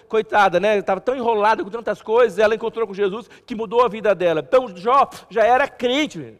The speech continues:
já era servo de Deus e era, não era qualquer um, era muito melhor, né, do que a maioria. Diz que era temente a Deus,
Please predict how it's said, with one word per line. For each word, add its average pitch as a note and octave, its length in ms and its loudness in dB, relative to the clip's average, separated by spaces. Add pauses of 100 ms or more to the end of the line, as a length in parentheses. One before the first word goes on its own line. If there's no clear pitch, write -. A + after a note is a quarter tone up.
já D#3+ 100 2
era B3 260 2
servo C4+ 460 2
de C4 140 -8
Deus A3+ 280 6
e A#3+ 80 2
era, C4 240 4 (140)
não - 100 -12
era C#4+ 160 0
qualquer C#4 360 2
um, B3+ 160 2
era B3 100 2
muito C4+ 240 -8
melhor, A#3 580 4 (140)
né, G#3+ 240 -2
do A3+ 180 -12
que - 80 0
a B3+ 80 4
maioria. B3 560 4
Diz - 320 -10
que - 80 -2
era A#3+ 120 2
temente B3 640 -4
a G#3+ 80 4
Deus, G#3+ 440 4